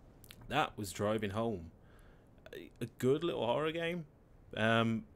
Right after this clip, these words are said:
kind of a bit expected. Um, the kind of things that got me more was the loud noises. I kind of expected something to be in the garage, um, but I kind of didn't expect just a loud noise. Um,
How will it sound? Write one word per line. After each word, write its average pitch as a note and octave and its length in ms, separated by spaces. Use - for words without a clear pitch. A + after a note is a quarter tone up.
kind F#3 300
of F3 140
a D3+ 40
bit B2 360
expected. C#3 680
Um, A2 380
the A2 80
kind A2 200
of G#2 60
things G2+ 160
that F2+ 80
got G#2+ 160
me G2+ 60
more G#2 240
was G#2 100
the F#2+ 80
loud F#2+ 220
noises. A2+ 600
I G2+ 60
kind B2 240
of G2+ 60
expected - 420
something G#2+ 200
to G2 60
be G#2+ 80
in G#2+ 80
the G#2+ 60
garage, A2 320
um, G#2 200
but F#2 140
I F#2 100
kind G2+ 320
of F2+ 160
didn't F#2+ 180
expect - 540
just - 180
a F2 40
loud F#2 280
noise. A2+ 500
Um, G2+ 560